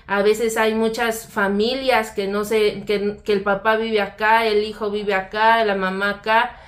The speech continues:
o simplemente abortos, porque no hay, hermanos, un orden, porque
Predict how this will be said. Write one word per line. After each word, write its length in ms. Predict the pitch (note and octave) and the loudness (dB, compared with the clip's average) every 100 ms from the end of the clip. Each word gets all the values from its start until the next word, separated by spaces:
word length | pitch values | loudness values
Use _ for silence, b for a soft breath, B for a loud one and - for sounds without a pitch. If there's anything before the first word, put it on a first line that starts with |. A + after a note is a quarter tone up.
| B | B
o 160 | G#3+ G#3+ | 0 0
simplemente 720 | G#3+ A3+ A#3 A3+ A3 G#3+ G#3+ | 0 -4 0 0 0 0 2
abortos, 720 | G3 G3 A3+ A3+ A3+ A3+ A3+ B B B | 2 4 2 2 0 -2 -2 B B B
porque 380 | A3 A3 A3 G#3+ | 0 0 0 0
no 260 | A3+ B3 | 0 2
hay, 300 | A#3+ A#3 B3+ | 4 2 2
hermanos, 520 | A#3 A3 G#3 G3+ G3+ A3 | -2 0 -2 0 -2 -2
un 220 | A#3 A#3 | 0 2
orden, 460 | A#3 B3 A#3 G#3 | 2 0 0 -2
porque 440 | G3+ G3+ G#3 G#3 | -2 -2 2 0